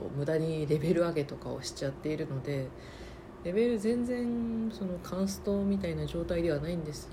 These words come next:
が、ストーリーを進めるにあたって全然足りないレベルではないので、こう、不用意に他のレベルを上げを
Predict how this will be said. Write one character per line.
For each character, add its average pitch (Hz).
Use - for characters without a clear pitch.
が、 160
ス -
ト -
ー 277
リ 202
ー 160
を -
進 -
め 202
る 208
に 196
あ 170
た 165
っ 160
て 185
全 180
然 185
足 180
り 180
な 185
い 180
レ 175
ベ 175
ル 175
で 180
は 135
な 160
い 156
の 135
で、 143
こ 139
う、 135
不 170
用 196
意 143
に 135
他 160
の 165
レ 160
ベ 165
ル 160
を 156
上 170
げ 151
を 127